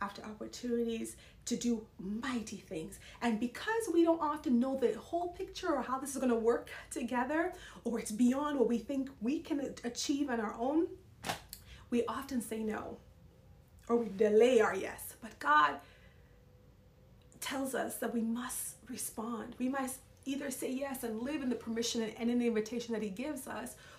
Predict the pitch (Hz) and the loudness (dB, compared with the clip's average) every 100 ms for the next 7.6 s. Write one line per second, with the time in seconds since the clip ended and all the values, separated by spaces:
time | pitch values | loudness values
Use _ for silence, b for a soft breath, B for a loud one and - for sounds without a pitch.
0 | B 240 240 - 247 233 220 208 208 220 | B -4 -4 -2 -2 0 -2 -2 -2 -2
1 | 214 196 196 - 196 214 214 202 196 208 | 0 -2 -4 -4 -6 -4 -4 -4 -4 -6
2 | - 202 202 208 214 - 101 190 185 - | -4 -4 -4 -6 -4 -2 -2 -2 -6 -10
3 | - - - - 214 196 - - 220 214 | -8 -8 -8 -8 -6 -6 -8 -6 -4 -4
4 | - - 208 - - - - - - B | -8 -12 -10 -12 -12 -8 -8 -8 -14 B
5 | B B 202 254 269 269 - - 254 240 | B B 2 6 8 8 4 4 4 2
6 | 339 285 233 302 320 330 269 254 240 220 | 2 2 2 4 2 2 2 2 0 -4
7 | - 208 196 - - | -4 -2 -2 -6 -14